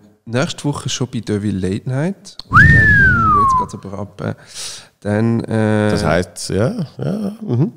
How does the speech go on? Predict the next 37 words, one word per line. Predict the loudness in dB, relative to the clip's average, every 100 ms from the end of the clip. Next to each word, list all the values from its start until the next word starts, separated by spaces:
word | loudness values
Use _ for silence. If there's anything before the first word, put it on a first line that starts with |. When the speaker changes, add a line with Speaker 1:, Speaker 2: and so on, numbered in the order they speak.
| _ -2
Speaker 1:
am | 0
siebten | 2 0 -2 -2 -2
Dezember | 0 -2 -2 -2 -2 -4
spiele | -6 -6 -6
ich | -4
mein | -4
Solo | -4 -4 -2 -2
in | -4 -4
Sankt | -6 -6
Gallen, | -6 -4 -4 -2
im | -2 -2
Gallus | -2 -2 -4 -6
Pub. | -6 -4 0
Speaker 2:
Im | 0 2
Gallus | 4 8 8 6
Pub? | 6 6 4 0
Speaker 1:
Ja, | -2 -4 -6
natürlich. | -8 -8 -6 -4 -4 -8 _ _ _ _
Ähm, | -2 2 2 2
dann | 2 2 2
am | 2 2
dreizehnten | 0 -4 -2 -2 0 -4
spiele | -10 -6 -4
ich | -4
im | -4 -6
Theater | -4 -4 -2 -2
am | -2 -4
Käfigturm | -2 -4 -4 -4 0 2 2
in | 0 0
Bern. | 2 2 2 0 -4 -12 -20 -20 -20 _
Und | 4 4 2 2
dann, | 4 4 2 0
äh, | -6 -4
Speaker 2:
Geil. | -2 -2
Speaker 1:
als | -2
dreizehnten | -4 -6 -2 0 0 0 2 2 2 0 -2
Dezember | -4 -4 -2 0 0 0 -2